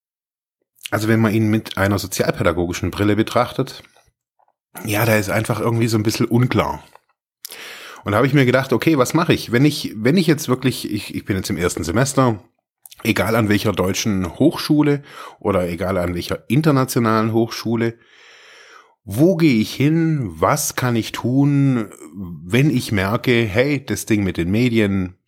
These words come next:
sagen wir Facebook, also soziale Netzwerke, Spielen und, und, und, und, und. Es macht mir Spaß und ich würde so irgendwie diese gerne, gerne diese zwei Kompetenzen miteinander verbinden.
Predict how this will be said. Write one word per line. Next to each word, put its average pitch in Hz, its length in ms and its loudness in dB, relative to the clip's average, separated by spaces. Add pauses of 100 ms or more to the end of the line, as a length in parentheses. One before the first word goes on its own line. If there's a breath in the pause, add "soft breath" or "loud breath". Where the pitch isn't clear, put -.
sagen - 240 -6
wir 78 120 -8
Facebook, - 920 -2 (520)
also 87 180 -4
soziale 80 480 -4
Netzwerke, 92 680 -2
Spielen 139 760 0 (760 loud breath)
und, 165 220 4
und, 151 140 4
und, 117 180 2
und, 104 140 0
und. 147 300 0 (720 soft breath)
Es - 120 -8
macht 123 200 0
mir 143 120 2
Spaß 131 420 0
und 110 80 2
ich 104 140 -2
würde 113 200 2
so 110 200 2
irgendwie 110 260 2
diese 107 220 2
gerne, 101 480 0
gerne 104 240 0
diese 101 240 -4
zwei 95 240 -2
Kompetenzen 120 640 -2
miteinander 92 640 0
verbinden. 107 640 -2